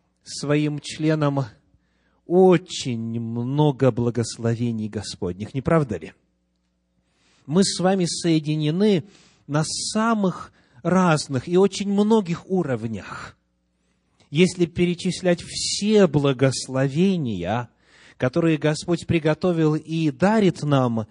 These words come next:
в контексте церковной жизни, нам не хватит сегодня времени. Мы можем сконцентрировать в рамках этой проповеди внимание только лишь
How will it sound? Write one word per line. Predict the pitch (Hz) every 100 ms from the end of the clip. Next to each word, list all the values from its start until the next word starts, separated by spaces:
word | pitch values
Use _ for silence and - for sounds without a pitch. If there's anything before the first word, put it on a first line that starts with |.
| _ -
в | -
контексте | 156 156 - 165 - - 147
церковной | - - 143 - - 165 131 127 123 120 120 - -
жизни, | 131 131 170 123 113 107 123 165 139 _ _ _ _ _ _ _
нам | 147 151 160 156 151 - 196
не | 170 175 196 180 127 98 _ _ -
хватит | - 135 123 127 117 - 101 - - - - _ _
сегодня | - - 123 113 113 107 107 104 101 _ _ _
времени. | 127 117 135 127 104 87 80 67 _ _ _ _ _
Мы | 160 180
можем | 185 170 165 165 151 - _ _ _
сконцентрировать | - - 165 - 165 156 226 214 196 185 - - _ _ -
в | 147
рамках | 190 220 208 196
этой | 208 202
проповеди | - 127 104 95 90 95 95 143 - _ _ _
внимание | 131 151 175 208 190
только | 180 196 190 -
лишь | 170 165 - - -